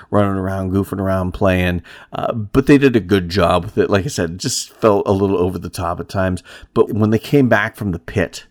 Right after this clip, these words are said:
and you don't really know, is it them, a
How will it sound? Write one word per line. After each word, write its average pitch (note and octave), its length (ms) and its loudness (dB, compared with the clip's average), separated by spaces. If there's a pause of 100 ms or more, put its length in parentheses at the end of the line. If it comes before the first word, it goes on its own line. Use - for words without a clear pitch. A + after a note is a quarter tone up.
and G#2 360 2
you A#2+ 140 0
don't G#3 340 2
really C3 240 4
know, G#2+ 520 4
is F#2 180 2
it E2 280 -4
them, A#2+ 600 2 (140)
a - 60 -10